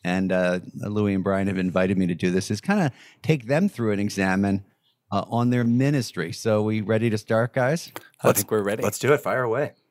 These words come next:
Speaker 1: Okay, fire away. So, uh, basically, you know, the examen is all about looking back. So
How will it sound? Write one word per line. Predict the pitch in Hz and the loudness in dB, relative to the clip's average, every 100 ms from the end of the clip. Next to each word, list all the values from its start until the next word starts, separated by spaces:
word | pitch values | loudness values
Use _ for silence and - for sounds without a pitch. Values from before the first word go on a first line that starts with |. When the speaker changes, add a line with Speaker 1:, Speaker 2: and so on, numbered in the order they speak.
| - | -2
Speaker 1:
Okay, | 98 - 101 92 95 | -2 0 0 2 0
fire | - 98 104 113 107 | -2 0 2 2 0
away. | 101 98 101 92 | 0 0 0 -2
So, | 95 139 131 | -4 0 0
uh, | 120 123 | 0 -4
basically, | - 262 - - 175 | -2 -2 -4 -2 -2
you | 143 160 | 0 2
know, | 139 | 2
the | 127 | 2
examen | 127 143 160 | -2 -2 -2
is | 170 131 | 0 0
all | 127 | 0
about | 120 98 | 0 -2
looking | 101 104 120 107 | -2 -2 -2 2
back. | 90 92 101 | 2 2 0
So | - 110 98 | -2 2 2